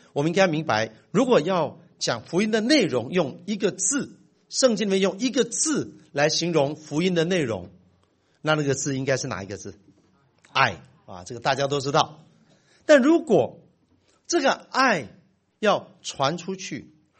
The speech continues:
如果要传福音的话，圣经里面也有一个字，这个字也可以说贯穿了从旧约到新约，也是一个字，这个比较难。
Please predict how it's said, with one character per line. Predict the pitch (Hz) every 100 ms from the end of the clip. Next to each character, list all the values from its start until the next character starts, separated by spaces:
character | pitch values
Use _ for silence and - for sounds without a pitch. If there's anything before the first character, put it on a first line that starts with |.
| _ -
如 | 233
果 | 277
要 | 240 208
传 | - - 147 165 247
福 | - 151 185
音 | 262
的 | 233
话， | 147 160 107 - _ _
圣 | - 233
经 | 185 185
里 |
面 | 180 147
也 | 220
有 | 285 170
一 | 170
个 | 160
字， | 165 165 120 - - _ _ -
这 | 269
个 | 180
字 | 151 180 147 92 -
也 | 151 156
可 | 156
以 | 214
说 | - 180 175
贯 | - 240 160 127
穿 | - 170 165
了 | 143
从 | 131 139 -
旧 | 254 185
约 | 151 151
到 | 143
新 | 120 135 127
约， | 127 127 -
也 | 165
是 | 165 220
一 |
个 | 180
字， | - 151 -
这 | -
个 | 147
比 | 117
较 | 120
难。 | 85 90